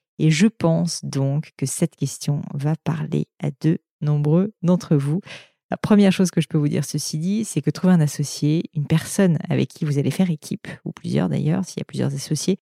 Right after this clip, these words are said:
eh bien, c'est probablement l'une des choses les plus difficiles qui soit quand on crée une entreprise.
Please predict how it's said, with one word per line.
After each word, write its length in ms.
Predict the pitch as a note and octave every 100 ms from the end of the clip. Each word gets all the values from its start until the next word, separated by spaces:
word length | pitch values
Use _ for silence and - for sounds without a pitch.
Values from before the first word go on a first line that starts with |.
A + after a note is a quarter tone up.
| _ -
eh 60 | -
bien, 100 | D#3+
c'est 140 | -
probablement 760 | D#3+ - G3+ G3+ E3 D3+ C#3+ G3+
l'une 160 | D#3+ D#3
des 120 | C#3
choses 300 | C3+ - D#3
les 120 | C3+
plus 260 | - - E3 -
difficiles 800 | C#3+ C3+ - D3 - D3+ E3 F#3+ _
qui 120 | -
soit 320 | C#3 - C#3 D3+
quand 260 | - -
on 60 | C#3
crée 220 | - D3+
une 100 | C#3
entreprise. 520 | C3 - - E3 C#3